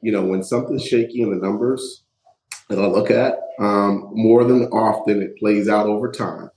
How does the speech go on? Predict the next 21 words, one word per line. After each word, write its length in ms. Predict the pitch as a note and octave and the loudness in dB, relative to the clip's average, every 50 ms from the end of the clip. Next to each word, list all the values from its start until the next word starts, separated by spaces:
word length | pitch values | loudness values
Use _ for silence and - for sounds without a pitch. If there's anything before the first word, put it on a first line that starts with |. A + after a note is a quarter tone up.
| _ - | _ -20
And 100 | - - | -8 -2
so 100 | G2+ F#2+ | 0 0
it's 100 | F#2 - - | 0 0 0
best 280 | G#2 G2+ G2+ - - | 0 0 0 0 -4
to 80 | - G2 | -6 -8
kinda 220 | - A2 F#2+ F#2+ | -6 -4 -2 -2
address 400 | F#2 - - F#2 F#2 - - - - | -2 -2 -2 -2 -2 -2 -2 -6 -8
those, 340 | F#2+ E2 - - - - _ - | -8 -8 -8 -8 -12 -10 _ 0
those 180 | G2+ F#2 F2 - | 0 0 2 2
things 260 | G2+ G2 F#2+ E2+ F#2 | 2 2 2 2 0
in, 120 | F#2 F2+ - | 0 -2 -2
on 120 | G2 F#2+ | -2 -2
the 160 | F2 - - - | 0 -2 -2 0
front 380 | F#2 F#2 G2+ G2+ G#2 - G#2+ | 0 2 2 2 0 -2 0
end 300 | G#2+ A2 A#2+ C#3 C#3+ - - - _ _ _ _ _ _ _ - F#3+ | 2 2 2 2 0 -2 -8 -18 _ _ _ _ _ _ _ 0 2
and, 200 | G3+ G#3 - - | 4 4 4 4
and 120 | - G2+ | 2 0
see 140 | - - A2+ | 2 2 2
what 120 | G#2 G2 - | 2 2 0
the 60 | G2 | -4
story 640 | - - - G#2 G2 G2 F#2+ F#2 F2+ F2+ F2+ - | -4 -2 2 2 4 4 4 2 2 0 -4 -6